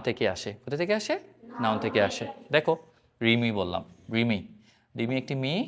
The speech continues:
এখান থেকে she, ছেলের জন্য he, মেয়ের জন্য she, I আমার জন্য, আর আমি যখন অনেকের মধ্যে থাকব তখন we, আমরা, তারপর you, ঠিক আছে, তুমি,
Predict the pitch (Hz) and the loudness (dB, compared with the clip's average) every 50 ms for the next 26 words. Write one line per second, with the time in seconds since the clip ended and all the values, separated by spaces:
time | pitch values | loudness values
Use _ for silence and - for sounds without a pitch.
0 | - - 135 - 127 135 160 165 - - - - - 110 92 92 - - - _ | -8 -10 -10 -8 -8 -6 -8 -8 -8 -8 -6 -4 -4 -4 -4 -6 -8 -16 -20 _
1 | _ _ _ _ _ _ _ _ _ _ _ _ _ _ _ _ _ _ _ - | _ _ _ _ _ _ _ _ _ _ _ _ _ _ _ _ _ _ _ -16
2 | - - 147 139 143 139 135 139 143 151 156 143 - - 175 214 311 - - - | -8 -4 -2 0 0 0 0 -2 -2 -4 -4 -4 -2 -2 0 0 0 -4 -8 -14
3 | - _ - 123 120 113 110 110 139 165 208 330 381 - - - - - - - | -18 _ -4 0 2 2 2 2 0 -2 -2 -4 -8 -10 -16 -20 -14 -10 -6 -2
4 | - 117 - - 349 349 339 - - - - - - - - _ _ _ _ _ | 0 0 2 0 0 -2 -2 -4 -6 -10 -14 -16 -18 -20 -20 _ _ _ _ _
5 | _ _ - 120 143 190 214 - 143 127 135 135 131 156 151 156 175 254 349 - | _ _ 10 10 10 10 8 2 0 0 0 0 0 -2 0 2 0 0 0 -4
6 | - - _ _ _ _ - - _ _ _ _ _ _ - 113 - - 120 127 | -10 -20 _ _ _ _ -20 -20 _ _ _ _ _ _ 4 4 6 6 6 6
7 | 156 185 190 208 208 220 208 185 151 143 165 165 - 220 214 202 185 170 143 147 | 6 4 2 2 2 4 4 4 4 4 2 0 -2 0 0 0 0 0 0 0
8 | 135 135 135 113 104 104 95 90 - - _ _ _ _ _ _ _ _ _ _ | 0 0 -2 -4 -4 -4 -6 -8 -10 -16 _ _ _ _ _ _ _ _ _ _
9 | _ _ _ _ - 120 - 180 196 214 - - - 120 123 120 107 98 - - | _ _ _ _ 2 2 2 2 -2 -2 -4 -2 2 4 4 4 4 2 -2 -8
10 | - - - _ _ - 117 113 110 104 98 87 - - - _ _ _ _ _ | -18 -20 -20 _ _ 0 0 0 0 0 -4 -4 -4 -8 -16 _ _ _ _ _
11 | _ _ _ _ _ _ _ _ _ _ _ _ _ - 131 127 - 131 123 123 | _ _ _ _ _ _ _ _ _ _ _ _ _ 2 2 4 4 4 4 4
12 | 117 113 117 117 117 117 120 123 - - - - - - _ _ _ _ - 135 | 4 4 4 4 4 2 -2 -6 -10 -20 -20 -20 -20 -20 _ _ _ _ -6 -2
13 | 143 143 - 123 107 - - - 120 120 123 120 | -2 -2 -2 -4 -8 -6 -4 -2 0 0 0 0